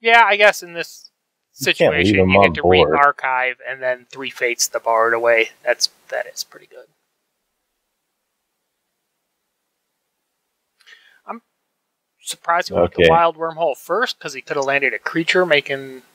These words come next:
Speaker 1: the three Fates worse.
Speaker 2: True. We're both assuming that it's three Fates, though. Like,
Speaker 1: This,
Speaker 2: I think it's
Speaker 1: this
Speaker 2: three
Speaker 1: is
Speaker 2: Fates.
Speaker 1: true.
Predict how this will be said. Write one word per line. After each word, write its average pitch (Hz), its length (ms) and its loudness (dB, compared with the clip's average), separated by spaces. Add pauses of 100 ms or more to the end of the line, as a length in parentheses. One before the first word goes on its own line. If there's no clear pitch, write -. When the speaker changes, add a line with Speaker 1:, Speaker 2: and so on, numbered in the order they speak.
(120)
Speaker 1:
the 127 80 -20
three 139 220 -10
Fates - 380 -4
worse. 226 360 -6 (640)
Speaker 2:
True. 85 400 -4 (3000)
We're 104 80 0
both 107 240 4
assuming 92 440 2
that 85 120 6
it's - 140 -4
three 85 140 -2
Fates, 92 400 2
though. 80 440 0
Like, 90 160 -2
Speaker 1:
This, - 80 -4
Speaker 2:
I 101 40 8
think 90 240 -2
it's 82 160 -6
Speaker 1:
this - 0 -
Speaker 2:
three 92 100 2
Speaker 1:
is 85 80 -6
Speaker 2:
Fates. 92 340 4
Speaker 1:
true. - 120 -18